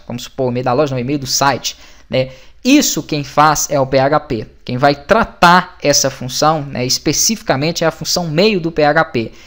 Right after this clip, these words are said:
Eu preciso então de utilizar já o servidor local? Não, ainda não, porque nós não vamos rodar nenhuma página em P H P. Ele só vai fazer a chamada de uma função.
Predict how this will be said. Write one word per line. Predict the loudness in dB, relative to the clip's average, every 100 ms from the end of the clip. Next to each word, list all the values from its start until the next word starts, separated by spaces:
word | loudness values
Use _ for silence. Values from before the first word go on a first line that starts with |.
| -4
Eu | -2
preciso | 0 0 0 0 -2
então | 2 2 2
de | 0 -2
utilizar | -2 -2 -2 2 2 4
já | 4
o | 4
servidor | 2 -2 0 2
local? | 2 4 4 4
Não, | 2 0
ainda | 0 0
não, | 2 0
porque | 0 -2
nós | 0 -2
não | -2
vamos | -4 -4
rodar | 0 0 2 -2
nenhuma | -2 -4 -6
página | 0 4 4 4 -2 -6 -6
em | -6
P | 0
H | 2 2
P. | 0
Ele | -2
só | 0
vai | 0
fazer | 0 -2 -2
a |
chamada | -2 -2 -2 -2
de | -2
uma | -2 -2
função. | -4 -6 -2 0 0